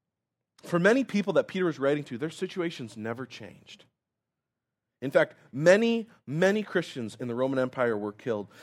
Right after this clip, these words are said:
but their deaths and their commitment to Jesus as, and to his kingdom and their lives, which shone brightly as a contrast to the world that was around them, led many to be convinced about the truths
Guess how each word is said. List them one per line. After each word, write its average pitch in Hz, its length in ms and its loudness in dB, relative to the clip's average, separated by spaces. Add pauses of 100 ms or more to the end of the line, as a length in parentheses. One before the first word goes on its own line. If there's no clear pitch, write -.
(140)
but 160 180 2
their 151 160 2
deaths 170 640 0 (160)
and 147 100 0
their 156 80 4
commitment 196 500 0
to 202 100 -4
Jesus 160 400 -4
as, 117 280 -8 (320)
and 135 140 -2
to 147 80 -4
his 226 300 0
kingdom 143 320 0
and 143 100 2
their 143 100 6
lives, 175 460 6
which 165 100 -2
shone 190 360 2 (180)
brightly 175 640 6
as 160 200 4
a 131 40 2
contrast 202 920 4
to 160 80 -6
the 139 100 -2
world 175 320 4
that 170 160 2
was 139 160 0
around 135 460 -2
them, 113 220 0 (420)
led 170 380 6 (520)
many 196 720 0 (480)
to - 100 -8
be 185 120 -2
convinced 185 720 2
about 117 320 -2
the 110 40 -20
truths 101 460 -12